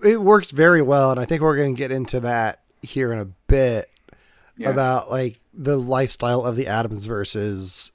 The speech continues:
Speaker 1: uh, modern day society, wherever they are. Um, but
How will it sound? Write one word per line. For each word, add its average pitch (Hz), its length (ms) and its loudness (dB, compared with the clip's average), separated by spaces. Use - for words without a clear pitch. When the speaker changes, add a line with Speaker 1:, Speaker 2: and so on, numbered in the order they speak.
Speaker 1:
uh, 92 440 -8
modern 110 680 -4
day 98 500 -6
society, 98 720 -10
wherever 101 340 -6
they 98 160 -6
are. 101 320 -4
Um, 117 580 -4
but 143 440 0